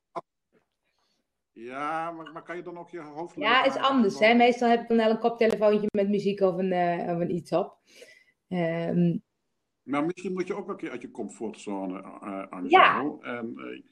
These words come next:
Speaker 2: En gaan
Speaker 1: en,
Speaker 2: wandelen.
Speaker 1: eh, volgens mij wo-, wo-, woon je, eh, in een hele mooie natuurrijke omgeving.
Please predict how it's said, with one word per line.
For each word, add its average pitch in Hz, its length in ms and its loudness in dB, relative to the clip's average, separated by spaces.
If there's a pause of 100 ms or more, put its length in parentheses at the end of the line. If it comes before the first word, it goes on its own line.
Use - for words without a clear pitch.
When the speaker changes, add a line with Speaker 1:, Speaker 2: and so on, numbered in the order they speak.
(1120)
Speaker 2:
En 247 160 6
gaan 262 120 0
Speaker 1:
en, 254 60 2
Speaker 2:
wandelen. 170 460 6
Speaker 1:
eh, 117 60 -2
volgens 120 280 -2
mij 139 320 2
wo-, 131 100 -2 (640)
wo-, 143 200 2
woon 135 280 2
je, 127 320 -4 (640)
eh, - 80 -14
in 120 80 -10
een 123 100 -6
hele 143 200 -2
mooie 123 540 -2
natuurrijke 123 640 -8
omgeving. 147 640 -8